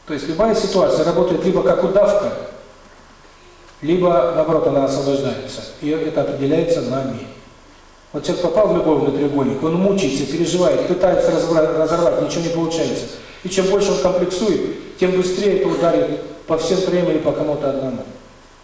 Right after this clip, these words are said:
Потому что не позволит. Если человек оставит в определенную ситуацию,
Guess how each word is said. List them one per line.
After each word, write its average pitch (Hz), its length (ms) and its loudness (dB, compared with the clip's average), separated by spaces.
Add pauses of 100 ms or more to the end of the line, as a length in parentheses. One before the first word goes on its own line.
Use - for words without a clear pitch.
(800)
Потому 170 260 -4
что 180 340 -2
не 202 160 2
позволит. 175 680 0
Если 185 200 2
человек 202 280 2
оставит 190 300 2
в 160 100 0
определенную 175 500 0
ситуацию, 160 640 0